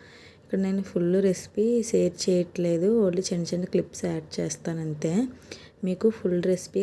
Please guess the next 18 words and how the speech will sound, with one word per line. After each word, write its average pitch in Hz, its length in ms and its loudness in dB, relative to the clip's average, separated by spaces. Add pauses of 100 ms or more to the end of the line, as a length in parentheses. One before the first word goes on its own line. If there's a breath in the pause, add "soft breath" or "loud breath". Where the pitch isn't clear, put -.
కావాలంటే 170 680 -2
నాకు 190 200 -6
కామెంట్ 160 380 -6
చేయండి. 160 460 -2
ఫుల్ 165 260 -2
రెసిపీ 165 380 -4
షేర్ 160 220 0 (100)
చేస్తాను. 160 520 -2 (760 loud breath)
మా 175 80 -2 (100)
బావగారు 170 500 -2
వంటలు 175 320 -2
అయితే 170 220 0
చాలా 160 280 -2
బాగా 170 200 -2
చేస్తారండి. 160 540 -6
మా 160 100 -6
అక్కకి 165 300 -8
హెల్ప్ 160 220 -4